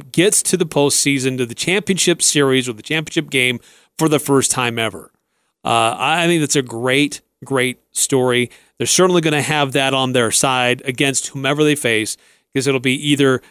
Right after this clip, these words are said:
a team that's won several World Series here recently or a team that's won a whole bunch over their entirety, uh, of their franchise's history.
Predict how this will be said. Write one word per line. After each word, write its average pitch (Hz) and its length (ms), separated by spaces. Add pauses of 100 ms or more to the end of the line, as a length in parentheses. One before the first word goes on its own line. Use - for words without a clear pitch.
(100)
a - 60
team 170 280
that's 151 220
won 139 340 (160)
several 165 400
World 156 200
Series 147 380
here 139 200
recently 165 680 (300)
or 151 140
a 143 40
team 151 260
that's 143 220
won 131 220
a - 60
whole 127 440
bunch 143 460 (140)
over 135 260
their 127 300
entirety, 123 800 (340)
uh, 117 220
of 120 220
their 120 140
franchise's 107 680
history. 110 480